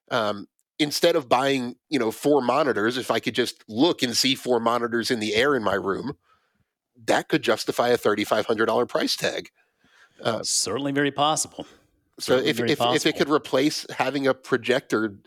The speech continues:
Speaker 1: and a projection screen on my wall to watch movies, it could justify that price tag. So,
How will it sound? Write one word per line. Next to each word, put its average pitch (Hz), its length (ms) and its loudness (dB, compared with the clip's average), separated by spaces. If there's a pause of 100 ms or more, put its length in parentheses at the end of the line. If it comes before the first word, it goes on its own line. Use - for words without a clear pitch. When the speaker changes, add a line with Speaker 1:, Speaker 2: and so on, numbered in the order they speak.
Speaker 1:
and 110 180 0
a 107 80 0
projection 117 640 -4
screen 107 320 0
on 101 60 0
my 101 120 0
wall 104 320 2
to 107 100 0
watch 110 360 0
movies, 113 580 0 (920)
it 123 100 0
could 127 160 -2
justify 117 480 0
that 123 160 2
price 170 300 -4
tag. 92 340 -4 (640)
So, 131 520 0